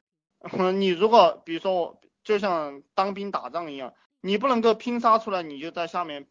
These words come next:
当炮灰，你拼杀出来了，你慢慢慢就升成队长了，对不对？慢慢就变成团长了，慢，慢慢慢慢就变成将军了，多么简单的道理，在任何领域都是一样。呃，推广论坛封号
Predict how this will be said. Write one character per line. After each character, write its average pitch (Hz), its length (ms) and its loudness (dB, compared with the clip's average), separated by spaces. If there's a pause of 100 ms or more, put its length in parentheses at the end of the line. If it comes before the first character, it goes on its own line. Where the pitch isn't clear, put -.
当 170 220 -4
炮 165 240 -2
灰， 156 180 -6
你 156 160 -12
拼 247 240 -8
杀 240 160 2
出 233 140 -8
来 208 120 0
了， 156 160 0
你 139 120 -12
慢 170 220 -2
慢 160 200 -4
慢 139 160 -8
就 156 140 -10
升 160 180 -8
成 135 160 -12
队 165 220 -8
长 113 160 -10
了， 113 100 -14
对 131 140 -8
不 120 60 -14
对？ 127 160 -4 (360)
慢 180 240 6
慢 156 120 -4
就 170 140 -4
变 156 200 -6
成 135 300 -8 (440)
团 143 300 -2
长 156 100 0
了， 117 140 -6
慢， 135 360 -2
慢 165 220 2
慢 139 160 -4
慢 135 180 -4
慢 123 80 -12
就 139 140 -8
变 131 180 -8
成 123 140 -10
将 135 260 -4
军 143 200 -8
了， 120 160 -8 (240)
多 185 140 4
么 170 140 2
简 120 260 -4
单 123 120 -4
的 127 80 -4
道 123 200 2
理， - 160 -10 (160)
在 185 200 6
任 247 180 2
何 156 120 -2
领 127 160 -6
域 120 120 -10
都 131 140 -10
是 127 180 -14
一 - 40 -10
样。 120 140 -8 (1200)
呃， 160 320 6
推 277 340 -4
广 151 300 -2
论 208 240 -2
坛 151 240 -6
封 208 260 -8
号 247 340 0